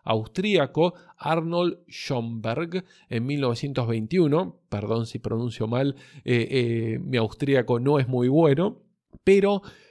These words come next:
lo que me interesó muchísimo de este li-, de este, de esta ópera es que va muy, muy bien el de-, el dodecafonismo, ese sonido que... Cuesta esa, cuesta encontrarle como una cierta melodía, ¿no? A,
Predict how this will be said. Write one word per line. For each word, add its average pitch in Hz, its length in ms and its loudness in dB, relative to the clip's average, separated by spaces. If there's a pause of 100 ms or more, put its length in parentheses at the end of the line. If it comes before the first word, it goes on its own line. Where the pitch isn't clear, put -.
(160)
lo 143 180 2
que 147 120 0
me 143 500 -2
interesó 147 580 0
muchísimo 214 800 2
de 117 100 2
este 131 240 -4
li-, 156 220 -4
de 123 160 -2
este, 110 440 -4
de 120 100 -6
esta 127 200 -6
ópera 147 600 -2
es 151 160 -6
que 151 120 -6
va 180 220 -2
muy, 208 600 0
muy 165 280 -2
bien 156 300 -4
el 123 160 -6
de-, 120 260 -6
el 120 260 -8
dodecafonismo, 151 1200 -2
ese 120 380 -10
sonido 123 540 -6
que... 131 340 -4 (460)
Cuesta 135 560 0
esa, 117 580 -6
cuesta 160 320 -2
encontrarle 139 640 -2
como 131 160 -6
una 131 100 -4
cierta 127 400 -4
melodía, 113 720 -2
¿no? 139 340 -2
A, 101 380 -8